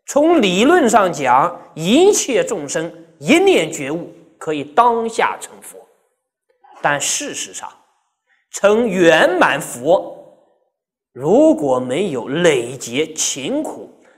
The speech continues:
福慧之粮的修行，暂时还轮不到。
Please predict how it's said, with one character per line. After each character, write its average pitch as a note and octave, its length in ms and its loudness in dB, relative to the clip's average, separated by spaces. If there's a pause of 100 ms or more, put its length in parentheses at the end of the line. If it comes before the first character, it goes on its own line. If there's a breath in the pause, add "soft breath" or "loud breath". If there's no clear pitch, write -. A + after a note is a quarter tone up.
(140 soft breath)
福 C#4+ 640 0
慧 C#3+ 400 2
之 C4+ 260 -4
粮 E3 300 -2
的 E3+ 80 -4
修 D#4 260 0
行， D3+ 640 -8 (1800)
暂 D3+ 320 -2
时 B2 200 -12
还 G#2+ 180 -14
轮 G2+ 260 -18
不 - 100 -20
到。 - 180 -20